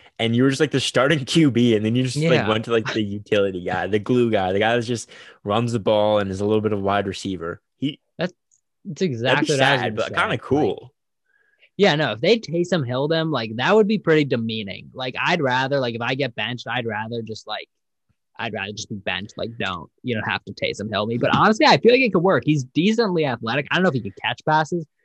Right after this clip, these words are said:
Speaker 2: but, like, a little wild card Mi-, uh, Wildcat Mitch, like, that could get frisky.
Speaker 1: That, maybe he revitalizes his career as a Taysom Hill.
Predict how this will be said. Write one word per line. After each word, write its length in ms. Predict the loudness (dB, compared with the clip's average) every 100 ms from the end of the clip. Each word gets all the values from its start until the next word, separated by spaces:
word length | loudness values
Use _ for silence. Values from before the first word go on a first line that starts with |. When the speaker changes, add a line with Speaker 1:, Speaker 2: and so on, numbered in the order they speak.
| -4
Speaker 2:
but, 140 | -2
like, 200 | -2 -6
a 140 | -6 0
little 200 | 2 2
wild 360 | 2 0 0
card 300 | 0 0 -2
Mi-, 140 | -8 -4
uh, 260 | -2 -2
Wildcat 500 | -2 -2 -2 0 -2 -2
Mitch, 380 | -6 -6 -8 -12
like, 200 | -12 -12 _ _ _
that 80 | -14
could 100 | -4 -2
get 100 | -2
frisky. 300 | -4 -6 -18 _
Speaker 1:
That, 340 | -2 -2 -4 -4
maybe 280 | 0 2 2
he 120 | 2
revitalizes 640 | 4 4 4 2 2 2
his 100 | -2
career 340 | -6 -2 0 2
as 160 | -2 -4
a 40 |
Taysom 360 | -4 -4 -4 -8
Hill. 300 | -10 -12